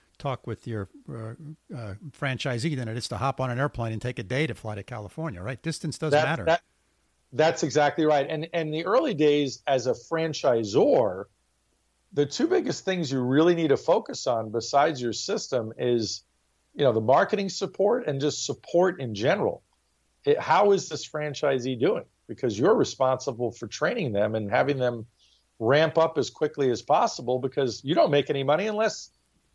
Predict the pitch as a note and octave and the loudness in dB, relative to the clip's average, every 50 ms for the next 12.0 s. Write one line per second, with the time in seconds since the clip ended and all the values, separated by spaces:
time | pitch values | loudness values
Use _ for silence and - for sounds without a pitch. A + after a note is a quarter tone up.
0 | _ - A3 G#3+ G3+ F3+ E3+ F#3+ G3+ G#3+ F#3 F#3 G3+ A#3+ C4+ F4 D4 B3 F3+ - | _ -2 2 2 4 4 4 4 4 4 4 4 2 2 2 0 0 -2 0 2
1 | D#3+ D3 C3+ B2+ B2 A#2+ A2+ G#2 G#2+ G2+ F2 A2 G#2+ G#2 G2 - _ _ _ _ | 2 2 2 0 -2 -4 -4 -2 -2 -2 -2 -2 -4 -6 -8 -10 _ _ _ _
2 | _ _ _ A2+ A2+ A2 - - _ _ _ - A#2 G#2+ G2 - _ _ _ _ | _ _ _ -6 -4 -4 -6 -10 _ _ _ -6 -6 -4 -6 -8 _ _ _ _
3 | _ _ _ _ _ _ _ _ _ _ G#3 F3+ F#3 G3 A#3 B3 - - - A3 | _ _ _ _ _ _ _ _ _ _ -2 0 2 2 0 0 0 -2 -4 -4
4 | G#3 - - - F#3 D#3 - - E3 D3 C3+ C3 B2 A#2 - - A3 F3 D#3 D3 | -4 -4 -4 -4 -4 -4 -4 -6 -8 -8 -6 -6 -6 -8 -10 -10 -6 -4 -4 -2
5 | C#3+ E3 - - - - D3 C#3 D3 D3+ D3 B2+ - E3 C#3+ - C#3+ C#3+ C3+ C3+ | -4 -6 -10 -16 -14 -10 -10 -8 -6 -4 -6 -4 -4 -6 -4 -4 -4 -2 0 0
6 | C3+ A#2 G#2+ - - _ _ _ _ _ _ _ _ _ _ - D#3+ D3+ D3 C#3+ | 0 0 -2 -4 -6 _ _ _ _ _ _ _ _ _ _ -4 -2 -2 -2 -2
7 | - _ _ _ - D#3+ D3+ - F#3 F#3 G3+ A3 A3 G#3+ - - E3+ D#3+ D3+ D3 | -6 _ _ _ -2 -2 0 2 0 2 2 2 0 0 -2 -6 -6 -4 -4 -2
8 | C#3+ C#3 D3+ E3+ - _ _ _ _ _ - D#3+ D3+ D#3+ D#3 - D3+ C#3+ C3+ C3 | -4 -4 -6 -10 -14 _ _ _ _ _ -6 -4 -4 -4 -6 -8 -8 -8 -6 -8
9 | B2 B2+ - D3+ D3 - - E3 C#3+ C#3 D3 D#3+ D#3+ - - - - D3+ C#3+ C3+ | -8 -10 -10 -10 -10 -8 -6 -6 -6 -2 -2 -2 -2 -4 -6 -8 -6 -6 -6 -6
10 | - - C#3 C3 B2+ A2+ - - _ _ _ _ _ - D3 C3+ B2 - - C3 | -6 -6 -4 -4 -4 -6 -10 -14 _ _ _ _ _ -10 -8 -8 -8 -6 -6 -6
11 | A#2+ A2 - - - - D3 C#3+ C3 A2+ G#2 G2+ A2 B2+ D#3 E3 - - - | -6 -8 -10 -14 -12 -10 -8 -6 -6 -6 -6 -6 -8 -8 -10 -10 -12 -16 -16